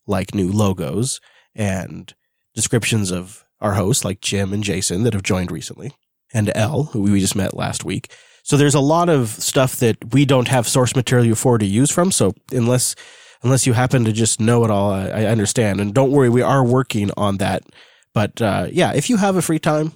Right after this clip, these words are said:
free moment, a free second, um, a reason to edit Wikipedia and would like to update some of that stuff that you know of,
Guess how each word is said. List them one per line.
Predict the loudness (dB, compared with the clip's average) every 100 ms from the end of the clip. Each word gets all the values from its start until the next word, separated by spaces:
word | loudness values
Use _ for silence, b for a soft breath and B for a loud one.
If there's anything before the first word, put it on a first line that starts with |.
| -4
free | 0
moment, | 2 2 2 -2
a |
free | -2 -2
second, | 0 0 0 -2 -2
um, | -2 -4 -10 -18 _ _ _ -10
a | -6 -4
reason | 2 2 2 0
to | 0
edit | 0 2
Wikipedia | 0 -2 -2 0 2 2 2
and | 0 0
would | 0
like | 0 0
to | -4
update | 0 -2 0
some | 0
of | 2
that | 0
stuff | -2 -4 -4
that | -4
you | -2
know | 0
of, | -2